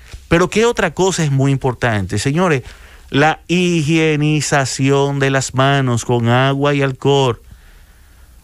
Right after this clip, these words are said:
o agua y jabón, o alcohol con, eh,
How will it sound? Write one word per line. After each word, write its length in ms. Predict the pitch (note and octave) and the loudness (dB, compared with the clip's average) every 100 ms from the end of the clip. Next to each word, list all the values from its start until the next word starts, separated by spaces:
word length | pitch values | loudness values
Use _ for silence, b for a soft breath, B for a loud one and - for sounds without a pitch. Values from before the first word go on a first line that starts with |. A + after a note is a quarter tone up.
| - | -2
o 180 | C3+ C3+ | 2 2
agua 400 | B2+ C3 C3 C#3+ | 2 0 0 -2
y 60 | C#3 | 0
jabón, 640 | D3 C3+ C#3+ C3+ G#2 F#2+ - b b b b - | 0 2 2 0 -4 -8 -16 b b b b -4
o 460 | C#3 D3+ E3 F3+ - b b b - | 0 2 2 -2 -6 b b b -4
alcohol 720 | A#2+ C3 A#2+ - D3 D#3 E3+ - - - | -2 -2 -2 0 2 2 -2 -10 -20 -6
con, 600 | C#3 C#3 D#3 F3 F#3 - - | 0 2 2 -2 -8 -12 -4
eh, 800 | B2+ B2+ B2 A#2+ A2+ A2 G2+ | -2 0 0 0 -2 -2 -4